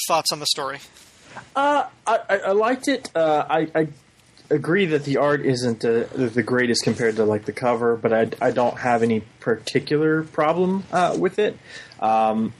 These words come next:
Speaker 2: I will say that there are a couple of differences, I think, uh, I'll right off the top of my head from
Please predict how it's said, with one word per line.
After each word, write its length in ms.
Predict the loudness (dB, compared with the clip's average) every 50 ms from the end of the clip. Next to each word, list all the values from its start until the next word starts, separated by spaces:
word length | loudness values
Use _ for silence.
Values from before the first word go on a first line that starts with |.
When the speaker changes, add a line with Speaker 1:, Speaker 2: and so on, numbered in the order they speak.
| -2 -2
Speaker 2:
I 60 | 0
will 200 | 0 2 0 0
say 220 | 0 0 0 0
that 100 | 2 2
there 140 | 2 2 2
are 60 | 2
a 20 | 0
couple 380 | 0 -2 -2 0 0 2 2
of 180 | 2 0 0 -2
differences, 640 | -2 -2 0 0 -2 -2 0 0 0 0 0 0 -2
I 200 | 0 0 0 0
think, 440 | 0 0 0 0 0 -2 -4 -6 -2
uh, 40 | 0
I'll 320 | 2 2 4 2 2 2
right 120 | 2 2
off 140 | 2 0 0
the 80 | -2 -4
top 200 | -2 -2 -2 -2
of 60 | 0
my 140 | 0 0 2
head 300 | 2 2 2 2 0 -2
from 340 | -2 0 0 2 2 0